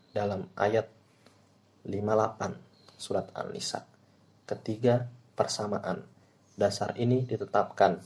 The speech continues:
dalam ayat sepuluh surat Al-Hujurat. Lima, dalam bidang ekonomi, Al-Quran hanya menetapkan, pertama, adanya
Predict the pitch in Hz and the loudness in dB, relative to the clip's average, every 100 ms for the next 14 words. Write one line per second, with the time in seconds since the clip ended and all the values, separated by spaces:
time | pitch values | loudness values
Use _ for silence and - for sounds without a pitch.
0 | - - - _ 107 104 123 123 110 113 | -14 -20 -20 _ 6 8 8 4 4 4
1 | 110 - - - 101 101 123 - - - | 2 0 -4 -2 0 2 2 -2 -18 -20
2 | - - 104 104 104 - 107 107 - 104 | -18 -6 2 2 2 -2 -2 -2 -4 -10
3 | 101 101 92 90 - _ - - - - | -8 -2 0 0 -6 _ -20 -10 -10 -10
4 | - - - - - - - - - - | -14 -18 -18 -18 -10 -10 -10 -14 -20 -20
5 | - - - _ _ - - - _ 107 | -20 -20 -20 _ _ -12 -10 -12 _ -4
6 | 104 127 - - - _ - 104 101 95 | 2 2 0 -10 -20 _ 4 6 8 4
7 | 98 127 156 151 - - 98 85 95 110 | 2 2 2 0 0 2 4 4 0 -4
8 | - - _ _ 110 98 - 107 113 120 | -6 -16 _ _ 0 0 2 4 6 4
9 | 120 - 101 101 98 104 110 - - 101 | 2 -2 -2 0 0 2 0 0 -4 -4
10 | 90 101 117 - - _ - - 95 101 | 0 -2 -2 -10 -20 _ -8 0 4 6
11 | 107 - - - _ _ _ - 101 101 | 4 2 -16 -20 _ _ _ 6 8 8
12 | 98 95 95 | 6 4 0